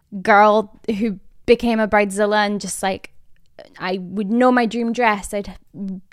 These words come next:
jump on planning a wedding asap. That just isn't me as a person. And that's okay. Life is busy. Life gets in the way.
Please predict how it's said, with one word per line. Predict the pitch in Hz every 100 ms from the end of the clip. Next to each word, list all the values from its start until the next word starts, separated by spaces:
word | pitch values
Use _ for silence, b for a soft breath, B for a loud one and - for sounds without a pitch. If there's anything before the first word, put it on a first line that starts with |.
| -
jump | - 247 233 -
on | 226 208 202
planning | - 226 220 220
a | 214
wedding | 214 202 -
asap. | 208 208 226 254 269 _ -
That | 220 220
just | 262
isn't | 254 240 160
me | 262 214 - - -
as | 208
a | 202 196 190 190 _ _
person. | - 214 - 226 269 370 - -
And | 220
that's | 220
okay. | 226 226 214
Life | 226 202 208 226
is | 190
busy. | 208 214 233
Life | 208 208
gets | - -
in | 208
the | 190
way. | 185 185 214